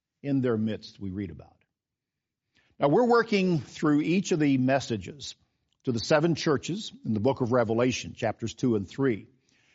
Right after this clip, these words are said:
We've come to the fourth message, which was to the church in the city of Thyatira. And it's the longest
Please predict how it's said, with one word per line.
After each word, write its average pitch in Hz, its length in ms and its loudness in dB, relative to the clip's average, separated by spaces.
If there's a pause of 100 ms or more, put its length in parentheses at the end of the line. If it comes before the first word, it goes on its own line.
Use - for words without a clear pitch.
We've 131 180 0
come 220 220 4
to 202 100 2
the 175 100 4
fourth - 520 -2
message, 127 640 -2 (320)
which 127 180 -4
was 135 160 -4
to 185 160 0
the 208 120 -2
church - 520 -2 (140)
in 120 100 -4
the 123 80 -2
city 170 420 0 (200)
of - 80 -16
Thyatira. 135 760 0 (640)
And 156 100 0
it's - 220 -4
the 147 280 0
longest 160 800 2